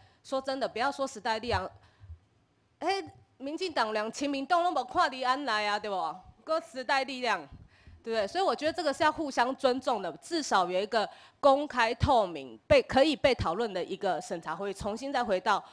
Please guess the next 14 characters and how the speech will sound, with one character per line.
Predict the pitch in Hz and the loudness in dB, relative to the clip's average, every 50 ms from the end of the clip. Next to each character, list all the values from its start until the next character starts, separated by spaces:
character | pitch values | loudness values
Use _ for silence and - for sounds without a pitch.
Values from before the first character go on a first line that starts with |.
| - _ | -16 _
卫 | - 262 226 | 2 2 2
环， | - 196 170 170 | 2 -2 -8 -4
大 | - 220 220 | -2 -2 0
家 | 220 220 | 0 -2
重 | 220 190 170 165 | -4 -6 -10 -8
新 | - - 214 220 | -8 -10 -10 -8
讨 | - - - 143 170 | -4 -4 -4 -2 0
论， | 202 208 185 | -2 -2 -4
好 | 170 175 202 226 | 0 2 2 2
好 | 208 156 | 2 -2
的 | 151 156 | -6 -10
讨 | 151 - 185 143 127 | -8 -8 -8 -8 -8
论 | 160 190 196 151 131 | -8 -8 -8 -8 -8
呐， | 131 78 | -14 -18